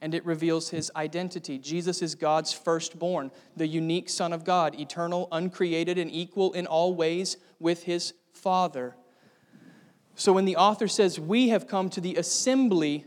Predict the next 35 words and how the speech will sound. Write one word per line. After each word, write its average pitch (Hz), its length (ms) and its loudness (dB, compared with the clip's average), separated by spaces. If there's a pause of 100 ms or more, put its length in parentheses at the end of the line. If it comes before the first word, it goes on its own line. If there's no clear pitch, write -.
(100)
of 165 180 2
the 165 60 0
firstborn," 170 600 -2
he, 196 220 -4 (260)
he 208 160 -4
means 220 320 2
we 214 160 0
have 208 140 2
come 220 260 2
to 214 100 -2
share 226 380 4
in 208 200 -2
Christ's - 680 0
identity. 185 800 -2 (300)
We 202 160 2
are 196 100 6
now 202 220 4
defined 180 960 2 (180)
by 202 200 8
the 214 100 4
firstborn 196 600 4
of 170 120 -2
God, 170 320 6
the 165 60 -2
Lord 180 240 4
Jesus 190 340 0
himself. 185 560 2 (240)
The 190 100 2
unique 202 400 4
Son 208 240 0
of 190 140 0
God 165 320 6
shares 247 540 4
his 214 220 0
status 170 680 2